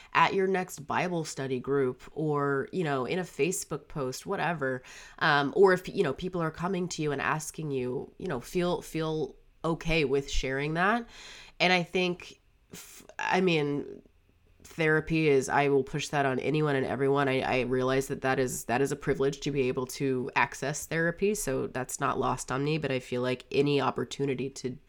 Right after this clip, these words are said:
to engage in that and to find a therapist is just life-changing. But I think on a broader level, we kind of touched on this earlier,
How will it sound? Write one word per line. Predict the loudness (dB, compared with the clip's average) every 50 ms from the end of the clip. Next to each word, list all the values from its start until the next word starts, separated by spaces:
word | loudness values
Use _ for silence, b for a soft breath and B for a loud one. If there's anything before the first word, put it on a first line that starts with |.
| _ -14
to | -8 -6 -6 -4 -4 -6 -6 -6
engage | -6 -4 -4 -4 -2 -2 -2 -4
in | -4 -4 -4
that | -2 -2 -2 -2 -2 -4 B B B B B B B B B
and | -6
to | -6 -6
find | -4 -4 -4 -4 -4 -6
a |
therapist | -6 -6 -4 -4 -4 -6 -6 -6 -6 -6 -6 -4 -4
is | -2 -2 -2 -4 -4 -4 -4 -4 -4 -4 -6 -10 -12 -14 -10
just | -6 -6 -4 -4 -6 -8 -6
life-changing. | -6 -6 -6 -6 -8 -8 -6 -2 -2 0 0 0 0 -2 -2 -2 -4 -8 B B B B B B B B B B B B -4
But | 0 2 4
I | 2 2
think | 0 -2 -2 0
on | 0 2
a | 0
broader | 0 0 2 6 6 8 8 6 4 2
level, | 2 2 2 2 2 0 0 0 -2 -4 -8 -18 _ -20 -20 -20 _ _ -20 -20 -12 -4
we | -2 -2
kind | 2 2 2 2
of | 2 0
touched | 0 -2 -2 -2 -2 -2
on | 0 0 0
this | 0 -2 -2 -4 -2
earlier, | 0 0 2 4 4 4 4 4 2 4 4 2 2 2 0 -2 -6